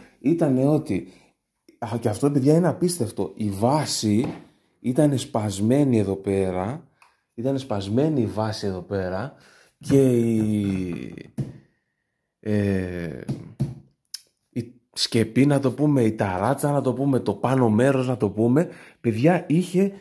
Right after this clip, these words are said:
παρόμοιο σπάσιμο. Αλλά δεν είπα, δεν είπα εδώ, είχε παρόμοιο σπάσιμο, αλλά δεν είπα τίποτα στο,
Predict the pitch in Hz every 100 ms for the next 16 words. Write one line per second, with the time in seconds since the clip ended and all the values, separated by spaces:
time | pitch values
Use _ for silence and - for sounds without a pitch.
0 | - _ 123 117 113 147 170 190 165 -
1 | 190 170 - 98 - - - _ _ 117
2 | 123 139 175 196 135 - - 107 143 180
3 | 170 123 107 107 120 104 - - _ 127
4 | 139 - 113 113 147 143 120 104 - 107
5 | 101 104 104 143 156 - - - 117 123
6 | 131 208 226 190 - 139 120 110 107 95
7 | - 104 95 92 85 82 - - - -